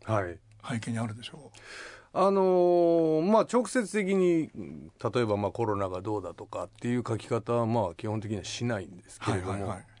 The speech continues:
Speaker 2: というのは、やっぱりこの、これはもう、なんて言うんでしょうね。もうずっと前から僕は多分こういう書き方をしてると思うんですよね。
Speaker 1: はい、ええ。
Speaker 2: 基本的にはその世の中のことを書いたり、日本、あ、人間のことを書いたりっていうことなので、
Speaker 1: はい。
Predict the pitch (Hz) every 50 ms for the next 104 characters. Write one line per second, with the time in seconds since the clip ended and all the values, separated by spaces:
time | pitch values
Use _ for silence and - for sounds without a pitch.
0 | _ - 202 196 180 202 220 226 220 190 127 110 117 120 113 92 82 87 101 127
1 | 143 - 175 156 113 - - 95 95 92 90 87 - - _ - - - - -
2 | - - - - _ _ _ _ _ _ - - 233 247 247 233 220 208 202 202
3 | 190 143 101 90 - _ _ _ _ _ _ _ - 117 110 110 127 117 139 113
4 | 92 90 92 95 82 87 87 80 82 - _ _ - - - 151 151 175 180 147
5 | 117 110 151 180 - 208 208 214 233 233 208 - 135 110 104 101 95 98 104 98
6 | - 113 107 - 123 113 98 90 - - 127 127 123 113 - - 104 - - -
7 | 101 92 - 95 95 92 - - 135 127 113 101 - - 78 80 82 - 104 -
8 | - - 110 110 113 104 - - - 135 117 110 175 175 190 185 151 175 175 175
9 | 165 123 98 104 98 95 92 98 107 107 117 120 123 131 127 - - - 90 85
10 | 82 - - - 92 - - 95 87 85 87 - - 92 87 82 - 95 92 87
11 | 87 87 92 101 107 98 90 113 107 - - - 107 95 101 101 107 107 110 117
12 | 117 117 117 107 104 123 110 - 90 82 - - 85 82 82 - 92 90 85 82
13 | - - 95 90 135 127 110 101 101 92 87 82 87 92 95 101 110 92 90